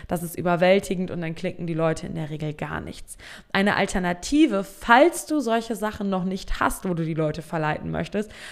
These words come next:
kannst du immer auch erfolgreiche Content-Beiträge von dir schnappen.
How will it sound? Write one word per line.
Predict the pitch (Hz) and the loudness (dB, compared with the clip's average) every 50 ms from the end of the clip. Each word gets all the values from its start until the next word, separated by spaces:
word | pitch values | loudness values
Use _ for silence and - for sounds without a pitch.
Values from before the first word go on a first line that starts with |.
| - - - | -16 -16 -6
kannst | - - 220 214 220 - - | -2 0 0 0 -2 -6 -10
du | - - - - | -12 -12 -4 0
immer | - 277 302 320 294 262 - - 226 | 2 4 6 6 6 4 4 4 4
auch | 226 240 233 - - - - - - | 4 4 2 -2 -10 -14 -16 -4 -2
erfolgreiche | 185 180 - - - - 226 233 262 285 277 - 202 202 202 208 202 - - 175 | -2 -2 -2 -6 -2 0 4 4 4 4 2 -2 -4 -2 -2 -2 -2 -4 -8 -8
Content-Beiträge | - - - 247 262 330 349 - 220 196 175 160 - 160 160 156 156 160 - - 170 170 165 160 160 | 2 2 4 4 4 2 0 0 0 -2 -2 -2 -4 -4 -2 -2 -4 -4 -4 -2 -2 -2 0 -2 -4
von | - 185 180 175 | -4 -4 -2 -2
dir | 165 160 | -2 -2
schnappen. | - - 180 170 - - - - - 175 170 | -2 0 0 0 0 -2 -6 -10 -8 -8 -8